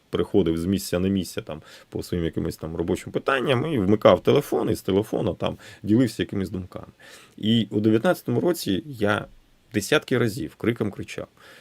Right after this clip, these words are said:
що просто не пропоную, а вимагаю людей, які проголосують за якогось президента,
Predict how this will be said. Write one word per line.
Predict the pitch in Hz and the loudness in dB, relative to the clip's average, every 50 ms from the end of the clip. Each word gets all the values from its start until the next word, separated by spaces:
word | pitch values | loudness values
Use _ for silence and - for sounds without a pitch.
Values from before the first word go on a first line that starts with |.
| - _ _ | -20 _ _
що | - - - - 110 104 101 98 - _ _ _ _ _ _ _ _ _ _ _ _ - | -14 -12 -4 2 4 6 6 4 2 _ _ _ _ _ _ _ _ _ _ _ _ 0
просто | - 104 113 110 - - 110 104 95 - - | 4 4 4 4 6 6 6 6 6 4 2
не | - 104 101 | 2 2 2
пропоную, | 98 107 98 101 120 123 147 175 160 120 - - | 4 2 2 4 4 4 6 6 6 6 4 4
а | 107 | 2
вимагаю | 104 101 110 110 127 123 110 101 95 85 76 65 62 120 - _ _ _ _ _ _ _ _ - | 2 2 2 2 0 -2 -2 -2 -2 -2 -2 -4 -10 -16 -20 _ _ _ _ _ _ _ _ 0
людей, | 98 120 127 107 92 92 - 80 73 - | 2 2 2 4 4 2 2 2 0 -6
які | - 95 95 - 110 104 | -6 -6 -4 -2 -2 -2
проголосують | - 107 110 101 113 117 123 120 120 - - 127 110 92 82 76 71 | 2 2 2 2 2 2 2 2 0 0 0 2 2 2 2 0 -4
за | 120 117 90 92 92 | -6 -2 2 4 4
якогось | 90 98 98 - - 110 95 104 - - | 4 4 2 2 2 2 2 0 -4 -6
президента, | - - 104 98 92 95 104 98 85 90 85 82 76 78 - - - - | -4 0 0 0 2 2 2 2 4 4 2 2 0 -4 -10 -14 -20 -20